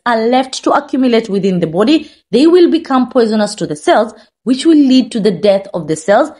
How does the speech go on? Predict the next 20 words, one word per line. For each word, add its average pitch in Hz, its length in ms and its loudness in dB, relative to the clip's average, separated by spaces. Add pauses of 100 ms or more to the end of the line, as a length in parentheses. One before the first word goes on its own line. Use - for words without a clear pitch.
(160)
and 294 320 -2
ultimately 311 800 -2
the 190 120 -4
death 202 260 -4
of 170 140 -8
the 151 100 -6
organism. 143 580 -8 (320)
So 226 140 0
this 302 420 0 (360)
is 311 160 2
where 302 220 2
excretion 233 600 -6
comes 160 360 -6
in. 139 220 -16 (220)
So 311 100 0
this 381 140 2
is 415 140 0
a - 160 -2
process 381 360 0
whereby 226 640 0